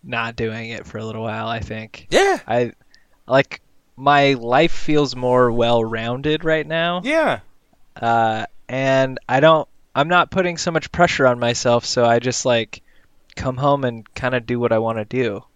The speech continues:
Speaker 2: Yeah.
Speaker 1: I'm still productive, but oftentimes it's like, I don't know, like, this week I just, like, went outside, worked on my yard, then, like, uh, came in and read, then went to bed.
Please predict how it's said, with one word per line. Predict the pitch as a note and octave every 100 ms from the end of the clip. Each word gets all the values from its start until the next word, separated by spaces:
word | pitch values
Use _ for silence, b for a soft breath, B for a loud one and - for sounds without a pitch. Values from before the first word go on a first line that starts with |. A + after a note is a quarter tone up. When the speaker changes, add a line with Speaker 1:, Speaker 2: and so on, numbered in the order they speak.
| _ _ -
Speaker 2:
Yeah. | C#3+ A#2+
Speaker 1:
I'm | B2
still | - D#3
productive, | - B2 C3+ - B2 A2 A2 -
but | A2+ A2
oftentimes | - B2 - C3 C3+ B2+ A#2+
it's | A2 -
like, | A#2 A2 - - _ _ _ _ _ _ _ _ -
I |
don't | C#3+
know, | B2+ A#2
like, | C3 -
this | E3 -
week | C#3 C3+
I | C3+
just, | C3+ -
like, | C3
went | A2+ B2
outside, | C3 - C3 C3 B2 B2 - _ _ -
worked | A#2+ C#3
on | B2+
my | B2
yard, | C3+ C3 A#2+ A#2 - _ _
then, | A#2
like, | A#2 A#2 - - _ _ _ _ _ _ - - - A3+
uh, | G#2+ A2 G#3+ G#2+ - - - - - -
came | - B2 B2+
in | C#3 C#3
and | B2
read, | B2+ D#3+ A2+ - -
then | A2+ A2+
went | A#2
to | C3
bed. | D3 B2+